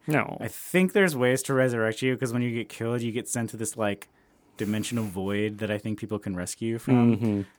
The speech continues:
Speaker 2: But basically, uh, it's, it's a neat board game because instead of competing, instead of players competing against each other to win, you all have to work together to defeat whoever's playing, I guess, like, the game. I don't even know. It's,
Speaker 1: Oh.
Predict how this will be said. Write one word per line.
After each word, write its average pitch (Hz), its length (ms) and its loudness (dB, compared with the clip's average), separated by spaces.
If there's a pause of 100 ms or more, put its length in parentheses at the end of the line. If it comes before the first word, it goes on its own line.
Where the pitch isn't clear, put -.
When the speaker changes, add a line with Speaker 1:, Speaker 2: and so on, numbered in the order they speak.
Speaker 2:
But 131 140 -2
basically, 147 560 6
uh, 110 380 4 (300)
it's, 135 220 0
it's - 180 -2
a 131 60 0
neat 143 540 4
board 131 240 0
game 131 160 4
because 123 280 0
instead 127 280 2
of 127 80 2
competing, 117 800 -2 (380)
instead 147 180 4
of 175 160 6
players 143 300 6
competing 127 480 2
against 113 280 -4
each 110 200 -4
other 139 180 2
to 120 100 0
win, 104 460 -2 (380)
you 113 160 -2
all 131 160 6
have 143 220 0
to 135 100 -2
work 117 180 0
together 113 720 4
to - 180 -4
defeat 113 440 -4
whoever's 113 420 0
playing, 107 640 -2
I 110 80 -8
guess, 110 340 -2
like, 101 220 -2
the 104 80 -6
game. 98 400 -6
I 143 80 6
don't 226 160 4
even 190 140 4
know. 180 160 8
It's, 151 180 8
Speaker 1:
Oh. 120 220 2